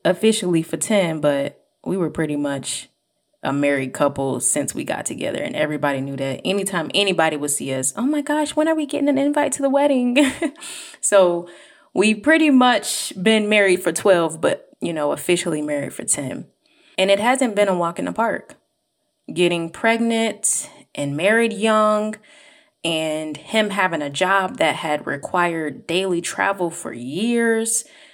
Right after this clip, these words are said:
me having to put my dreams on hold to take care of our kids, us having to put his job before everything, and everything I did was less than that because, you know, he, of course, was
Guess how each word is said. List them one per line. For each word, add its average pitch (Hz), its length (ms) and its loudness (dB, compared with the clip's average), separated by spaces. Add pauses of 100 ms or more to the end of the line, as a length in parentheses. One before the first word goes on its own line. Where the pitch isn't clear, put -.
(400)
me 208 260 4
having 220 320 0
to 175 60 -2
put 165 220 -2
my 143 160 -4
dreams 202 420 -4
on 202 180 2
hold 202 320 0
to 196 100 -10
take 170 260 -4
care 165 180 0
of 147 100 -2
our 120 120 0
kids, 202 840 -2 (920)
us 190 220 2
having 202 280 0
to 165 80 -4
put 175 420 -2 (120)
his 196 340 2
job 196 360 2
before 185 420 -2
everything, 202 680 2
and - 140 -6
everything 180 380 0
I 180 120 2
did 180 240 0
was 143 200 -6
less 180 240 0
than 185 200 -4
that 185 260 0
because, 143 500 -4 (160)
you 147 120 -6
know, 160 420 -4 (320)
he, 165 240 -4
of 151 120 -6
course, 180 300 0
was 175 300 -2